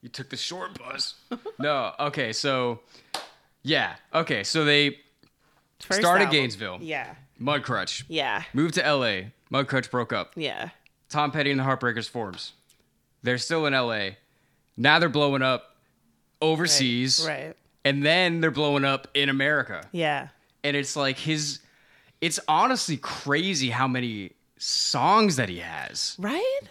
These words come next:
Speaker 1: Like, I was listening to so much Tom Petty, and I'm just like, "Holy shit, I forgot about this one. Oh, and this one. Oh, and this one's great, too.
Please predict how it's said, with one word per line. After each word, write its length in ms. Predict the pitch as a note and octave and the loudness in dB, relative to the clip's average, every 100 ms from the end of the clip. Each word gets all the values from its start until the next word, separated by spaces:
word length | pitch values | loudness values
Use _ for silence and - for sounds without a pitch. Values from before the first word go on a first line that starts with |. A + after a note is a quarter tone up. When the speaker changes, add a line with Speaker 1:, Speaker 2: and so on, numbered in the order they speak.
| - - | -8 0
Speaker 1:
Like, 140 | C#3+ | 2
I 140 | C#3+ F3 | 4 4
was 280 | G#3 D3+ | 2 -2
listening 300 | D#3+ F#3 G3 | -6 -6 -6
to 80 | D#3+ | -4
so 140 | D#3 F3+ | -4 -4
much 180 | E3 - | -4 -2
Tom 200 | D#3 D3 | -2 -2
Petty, 200 | F3+ E3+ | -2 0
and 80 | |
I'm 40 | B2+ | -2
just 120 | - | -2
like, 80 | B2 | -4
"Holy 260 | C3 A#3+ G#3+ | 0 0 2
shit, 240 | - C#4 | 2 2
I 60 | D3 | 2
forgot 340 | D3+ C#3+ F#3+ | 4 4 4
about 220 | F#3+ C#3+ | 4 2
this 160 | B2 - | 0 -2
one. 240 | A2 E2+ - - | -4 -6 -10 -6
Oh, 200 | - G3+ | 0 2
and 120 | E3 G#3 | 2 -2
this 200 | C4 G3 | -4 -4
one. 260 | B2 G2 - - | -4 -6 -10 0
Oh, 200 | A#3 G3+ | 4 4
and 100 | F3 | 2
this 140 | B3+ | 0
one's 120 | A#3+ E3+ | -2 2
great, 220 | D3 D#3 | 2 2
too. 380 | A#3 B3+ C#3+ | -2 -2 -2